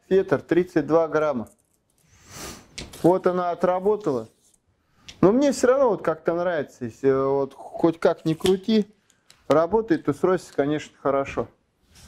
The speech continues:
Если не учитывать, допустим, необходимости, э,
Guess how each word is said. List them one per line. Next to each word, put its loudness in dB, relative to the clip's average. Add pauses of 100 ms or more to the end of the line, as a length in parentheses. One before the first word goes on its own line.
(880)
Если 4
не 2
учитывать, 2
допустим, 0 (1400)
необходимости, 2
э, 0